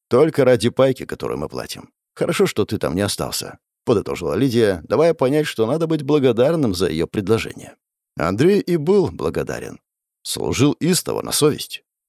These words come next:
Наталья и девчонки чувствовали себя счастливыми на новом месте. Супруга пошла преподавать. Дочери продолжили обучение. В городе в это время не работала ни одна из школ. Было здесь и где отдохнуть.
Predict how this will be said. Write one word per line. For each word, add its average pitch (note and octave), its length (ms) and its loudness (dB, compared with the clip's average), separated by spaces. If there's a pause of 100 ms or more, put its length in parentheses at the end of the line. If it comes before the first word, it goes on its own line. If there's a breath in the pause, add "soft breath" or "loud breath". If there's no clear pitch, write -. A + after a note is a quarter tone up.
(320)
Наталья C#3 480 4
и - 20 -6
девчонки G#2 640 -2
чувствовали B2+ 480 0
себя A#2+ 260 2
счастливыми A#2 560 0
на E2 140 -2
новом F2+ 200 0
месте. - 440 -4 (580)
Супруга F#3 680 2
пошла A#2 340 2
преподавать. B1+ 760 -4 (320)
Дочери C#3 540 2
продолжили C#3 640 0
обучение. - 600 -8 (540)
В D#2 160 -10
городе D3 340 4
в C#3+ 60 4
это C#3 160 2
время B2 280 2
не D2+ 120 -2
работала B2+ 460 2
ни C3+ 100 2
одна E2+ 300 0
из A#2+ 80 -2
школ. G#1+ 400 -8 (260)
Было G2+ 280 0
здесь A#2+ 320 -4
и C2 80 -8
где D2 260 -6
отдохнуть. B2 540 -2